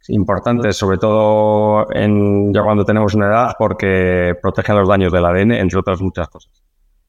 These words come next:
¿Dónde más podemos adquirir grasa? Las semillas tienen un poquitín de grasa, eh,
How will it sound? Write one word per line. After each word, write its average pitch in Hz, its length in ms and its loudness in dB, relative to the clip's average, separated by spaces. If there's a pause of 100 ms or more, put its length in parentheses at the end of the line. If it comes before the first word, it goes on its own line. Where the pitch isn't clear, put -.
(960)
¿Dónde 127 200 2
más 123 160 0
podemos 120 220 -2
adquirir 117 260 0
grasa? 110 220 -2
Las 95 140 -2
semillas 110 360 2
tienen 104 200 0
un 107 100 2
poquitín 95 320 0
de 95 80 2
grasa, 131 480 0
eh, 98 720 0